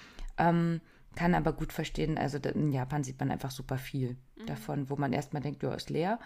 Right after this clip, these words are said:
Speaker 1: Ähm, und man kann da also schon lang stehen bleiben und das quasi betrachten,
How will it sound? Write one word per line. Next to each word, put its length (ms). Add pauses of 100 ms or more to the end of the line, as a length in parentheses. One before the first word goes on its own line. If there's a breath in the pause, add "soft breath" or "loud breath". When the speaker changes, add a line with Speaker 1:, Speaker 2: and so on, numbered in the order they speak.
(400 loud breath)
Speaker 1:
Ähm, 420 (360 loud breath)
und 180
man 120
kann 200
da 60
also 200
schon 360 (300)
lang 200
stehen 300
bleiben 340
und 220
das 160
quasi 520 (280 loud breath)
betrachten, 760